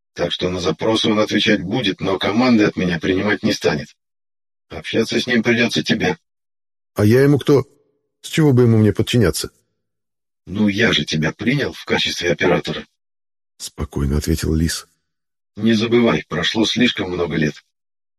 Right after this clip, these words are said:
Speaker 1: Системы доступа приняли к исполнению протокол выживания расы. Ты человек, и с учётом всех обстоятельств этого должно быть достаточно.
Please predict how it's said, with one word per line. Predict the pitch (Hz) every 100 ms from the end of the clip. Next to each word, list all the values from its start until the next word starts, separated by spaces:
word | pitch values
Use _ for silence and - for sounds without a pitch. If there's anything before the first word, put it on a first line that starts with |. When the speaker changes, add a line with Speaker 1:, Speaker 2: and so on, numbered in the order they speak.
| _ _ _ _
Speaker 1:
Системы | - 87 - 113 110
доступа | 110 120 120 110
приняли | 110 120 117 110
к | 104
исполнению | - 107 110 113 113
протокол | 104 107 107 120 113 95
выживания | 98 107 110 113 113 113 110
расы. | 107 95 - - _ _ _ _ _ _ _
Ты | - 104
человек, | 120 117 107 98 - _ _ _ _ _
и | 76
с | -
учётом | 90 107 110 107
всех | - 107
обстоятельств | - - 98 120 135 80 - -
этого | - 101 - 104
должно | 101 104 101
быть | 101
достаточно. | 101 - 98 82 -